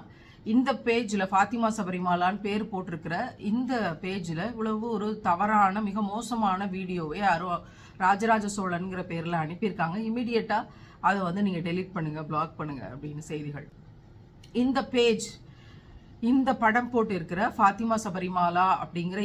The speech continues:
இந்த அக்கவுண்ட் என்னுடையது அல்ல. இதை யார் தொடங்கி செய்றாங்க அப்படின்னும் எனக்கு தெரியல. பார்த்தா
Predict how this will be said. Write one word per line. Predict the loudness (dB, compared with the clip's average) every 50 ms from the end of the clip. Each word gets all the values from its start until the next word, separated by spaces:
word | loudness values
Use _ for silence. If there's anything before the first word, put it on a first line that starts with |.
| -2 -2
இந்த | -2 4 4 4 4
அக்கவுண்ட் | 4 0 -2 -2 -2 -2 -6 -8 -6 -6
என்னுடையது | -4 -4 -4 -4 -4 -6 -2 0 0 0
அல்ல. | 0 -2 -4 -6 -6 -8 -14 -20 -20 -20 -20 -20 -20 -20 -18 -12 -8
இதை | -6 -4 2 6 8
யார் | 10 10 8 8 4 0
தொடங்கி | -2 0 0 0 0 0 0 -2
செய்றாங்க | -2 -4 0 0 0 0 0 -2 -2 -2
அப்படின்னும் | -4 -4 -6 -6 -4 -4 -2 -2 -2
எனக்கு | -4 -6 -8 -8 -8
தெரியல. | -6 -6 -4 -2 0 -2 -2 -2 -8 -16 -20 -20 -20 -20 -20 -20 -2 6
பார்த்தா | 8 8 8 8 8 8